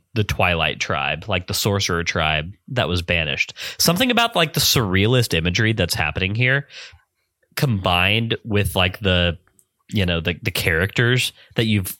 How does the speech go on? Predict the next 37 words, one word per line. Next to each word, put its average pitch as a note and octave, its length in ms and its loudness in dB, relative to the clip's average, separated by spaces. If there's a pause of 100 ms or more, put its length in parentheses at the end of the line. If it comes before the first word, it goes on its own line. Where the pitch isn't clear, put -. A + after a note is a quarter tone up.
(140)
already G2 300 2
come G2+ 220 0
to F2 100 0
know. E2 400 0 (560)
Like, A2 220 0
there's C3 200 2
something A3+ 320 0
so G3 220 2
jarring G2+ 480 0
about F2 320 -2
that, D#2 260 -6
that - 220 -4 (200)
this B2 280 -2
is C3 100 0
actually, E3 380 2
I, B2+ 180 0
I C3+ 140 0
think, C#3+ 200 -4
a A2+ 60 0
very G#2+ 400 2
effective G2 600 0
communication F#2+ 760 -2
of F2 160 -4
the F2 100 -4
stakes - 520 -2
of F#2+ 160 -2
the F#2 80 -6
game A#2 460 0 (760)
in E3 200 2
a, A#2+ 300 0 (100)
in D#3+ 140 2
a D3+ 60 4
really G3+ 540 0
weird, D#3 440 2
surreal A#2 920 2 (160)
way. F#2+ 640 -2 (100)
Um, G2+ 560 2